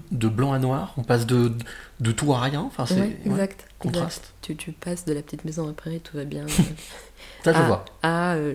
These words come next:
Speaker 2: la, la grosse banlieue où en fait, euh, où en fait c'est la galère, tu traverses le centre commercial et puis t'as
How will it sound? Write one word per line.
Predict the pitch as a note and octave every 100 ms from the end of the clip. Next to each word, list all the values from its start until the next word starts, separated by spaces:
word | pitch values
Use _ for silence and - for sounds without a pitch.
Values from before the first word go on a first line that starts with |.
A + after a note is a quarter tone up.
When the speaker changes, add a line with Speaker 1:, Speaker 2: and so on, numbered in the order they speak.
| -
Speaker 2:
la, | C#3+ -
la | D3
grosse | D3+ E3+ E3
banlieue | D#3+ D#3 D#3 E3+ F3
où | D#3 C#3
en |
fait, | C#3+ - D3+ -
euh, | B2+ C3 - - - - - - - -
où | C#3+
en |
fait | - C#3
c'est | C3+
la | C#3
galère, | D3+ E3+ F#3
tu | -
traverses | - - D3+
le | C#3+
centre | C#3+ C#3+
commercial | C3+ C#3 - E3 D#3
et | C#3
puis | -
t'as | -